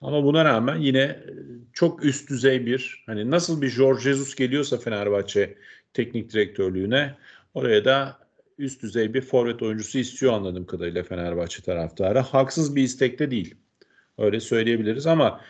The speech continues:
kadronun iyi olup olmaması tamamen teknik direktöre bağlı bir şey. Yani teknik direktör bugün "Ben Crespo'yu istemiyorum." diyebilir. Fenerbahçeliler Crespo'yu çok seviyor. Ama "Jorge Jesus benim oyunuma uygun değil." diyebilir. "Zayt'sı kullanmak istemiyorum." diyebilir.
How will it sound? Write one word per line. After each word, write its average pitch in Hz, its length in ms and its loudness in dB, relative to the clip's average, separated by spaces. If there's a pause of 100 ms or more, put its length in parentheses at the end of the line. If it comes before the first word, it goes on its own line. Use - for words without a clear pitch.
(240)
kadronun 156 460 2
iyi 170 200 2
olup 170 340 2
olmaması 147 520 0
tamamen 143 460 2
teknik - 380 -4
direktöre 127 420 2
bağlı 95 300 0
bir 80 40 -16
şey. 92 160 -6
Yani 104 240 0
teknik 131 340 -6
direktör 139 360 2
bugün 135 340 -2 (880)
"Ben 123 220 0
Crespo'yu 139 420 2
istemiyorum." 147 560 0
diyebilir. 143 760 0
Fenerbahçeliler 113 840 2
Crespo'yu 110 400 0
çok 127 200 -2
seviyor. 98 420 0 (500)
Ama 120 320 2
"Jorge 104 240 2
Jesus 117 320 -6
benim 117 200 2
oyunuma 113 280 2
uygun 113 320 0
değil." 113 200 0
diyebilir. 95 480 0
"Zayt'sı 120 440 2
kullanmak 110 460 -2
istemiyorum." 92 580 -4
diyebilir. 90 420 -4